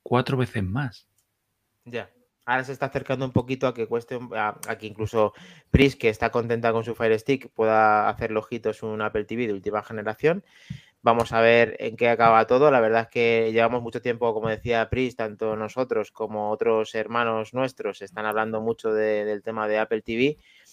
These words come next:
Speaker 2: Vamos a, el único privilegiado que lo tiene en nuestra, lo tenemos, es, eh, David barra baja M M, que ya nos ha contado un poquito sobre él.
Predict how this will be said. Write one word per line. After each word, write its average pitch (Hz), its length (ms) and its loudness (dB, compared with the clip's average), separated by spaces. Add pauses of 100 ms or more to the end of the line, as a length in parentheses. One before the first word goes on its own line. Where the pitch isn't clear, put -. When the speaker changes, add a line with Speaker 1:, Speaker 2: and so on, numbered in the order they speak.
(400)
Speaker 2:
Vamos 123 280 4
a, 123 280 8
el 120 140 4
único 135 380 6
privilegiado 123 600 2
que 120 60 -6
lo 117 120 2
tiene 131 360 2
en 113 80 -6
nuestra, 110 760 0
lo 107 140 -6
tenemos, 127 420 -2
es, 120 300 -2
eh, 107 220 -2
David 113 340 4
barra 127 180 4
baja 127 300 2
M 127 200 0
M, 156 260 0
que 139 60 -6
ya 123 120 -2
nos 123 100 -4
ha 127 60 -2
contado 123 300 0
un 120 60 -8
poquito 120 380 -2
sobre 113 340 0
él. 165 100 -2